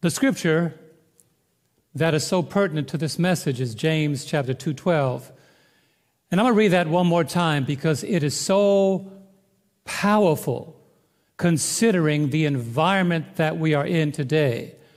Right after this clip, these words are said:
You know, our world, when I say our world, in the United States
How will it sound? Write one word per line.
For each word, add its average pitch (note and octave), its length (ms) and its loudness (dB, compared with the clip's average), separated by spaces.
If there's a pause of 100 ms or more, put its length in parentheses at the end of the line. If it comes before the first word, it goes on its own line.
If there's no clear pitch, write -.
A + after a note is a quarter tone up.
(840)
You F#3+ 120 2
know, G#3+ 240 4
our G#3+ 280 6
world, D#3+ 640 2 (1000)
when E3+ 120 0
I F3 80 2
say F3 320 0
our G3 540 4
world, D#3 680 0 (800)
in A3 220 2
the F#3+ 60 4
United F#3 380 2
States - 760 -2